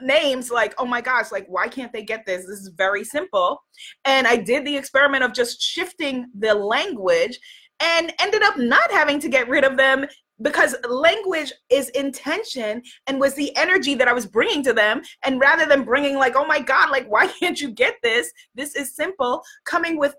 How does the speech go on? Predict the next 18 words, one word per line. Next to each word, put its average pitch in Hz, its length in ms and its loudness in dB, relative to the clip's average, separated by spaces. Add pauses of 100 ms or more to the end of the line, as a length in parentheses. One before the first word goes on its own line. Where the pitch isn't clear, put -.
patience, 302 480 -2
like, 330 140 -4
"Okay, 277 440 -2 (140)
maybe 240 300 -4
I 269 80 -2
haven't 294 320 -2
explained 311 460 -6
it - 140 0
right." 214 360 2 (480)
Maybe 262 340 4
if 285 140 2
I 247 180 2
just 254 180 -8
come 285 240 -2
at 247 140 -4
them 262 160 2
with 240 220 -2
this 285 200 0